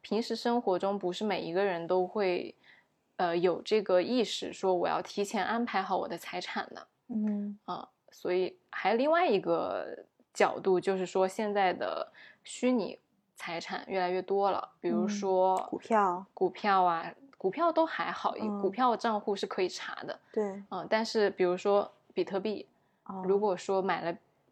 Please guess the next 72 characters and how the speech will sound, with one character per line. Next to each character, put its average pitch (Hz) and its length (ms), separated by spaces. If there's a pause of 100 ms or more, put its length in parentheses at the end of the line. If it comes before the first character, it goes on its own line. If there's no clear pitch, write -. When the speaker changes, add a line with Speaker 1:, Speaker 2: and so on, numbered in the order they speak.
Speaker 1:
个 233 120
人 190 140
买 175 140
了 - 80
比 208 120
特 196 160
币， 202 100
Speaker 2:
虚 - 20
拟 170 80
货 - 60
币。 - 60
Speaker 1:
对， 175 260
Speaker 2:
嗯。 196 100 (180)
Speaker 1:
但 208 160
是 185 400
因 196 140
为 220 100
父 294 220
母 214 160
嘛， - 180
父 240 100
母 185 140
那 185 140
一 - 20
代 185 160
可 - 140
能 170 200 (440)
他 233 120
不 220 100
了 185 260
解， - 240
他 214 100
不 220 80
知 220 140
道 339 220
你 202 140
有 190 100
比 180 120
特 180 140
币 196 100
的 - 120
账 220 280
户。 294 400
Speaker 2:
对。 214 140
对。 202 180
Speaker 1:
那 247 80
你 240 120
买 208 220
了 175 80
比 196 120
特 196 140
币 208 140
之 208 140
后， 202 200
如 185 120
果 202 140
突 220 180
然 170 320
离 165 140
开 196 260
了， 185 220
Speaker 2:
嗯。 208 320
Speaker 1:
那 214 100
这 214 140
个 202 80
账 208 200
户 196 140
里 180 60
面 165 120
的 165 100
资 196 220
产， - 300